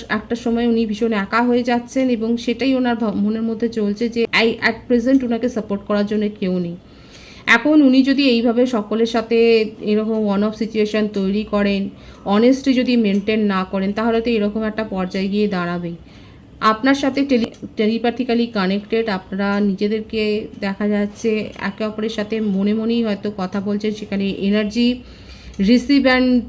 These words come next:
এনার্জি রিসিভ যে করছেন সেটা কিন্তু দেখা যাচ্ছে। আপনার পার্সনের কাছে চয়েস ছিল এবং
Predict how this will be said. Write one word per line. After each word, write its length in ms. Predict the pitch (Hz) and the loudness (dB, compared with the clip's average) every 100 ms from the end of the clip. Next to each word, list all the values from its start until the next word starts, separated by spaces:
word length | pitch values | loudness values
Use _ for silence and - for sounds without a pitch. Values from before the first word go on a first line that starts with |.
| - - - - - | -8 -20 -20 -20 -6
এনার্জি 520 | 214 240 240 240 240 254 | 2 6 6 6 4 4
রিসিভ 360 | 226 233 247 | 2 2 0
যে 140 | 220 233 | 0 -2
করছেন 440 | 214 226 226 247 | 2 0 2 0
সেটা 280 | 233 196 202 | 2 0 0
কিন্তু 260 | 202 202 | 0 0
দেখা 280 | 202 180 190 | -2 -2 -2
যাচ্ছে। 300 | 180 170 - | -2 -4 -4
আপনার 240 | 190 214 208 | -4 -4 -4
পার্সনের 500 | 202 202 202 220 220 | -2 -2 -2 -2 -2
কাছে 260 | 220 214 226 | -4 -2 -2
চয়েস 380 | 208 180 180 - | -2 -2 -4 -6
ছিল 300 | - 214 233 | -4 0 0
এবং 320 | 233 208 208 | 0 0 -2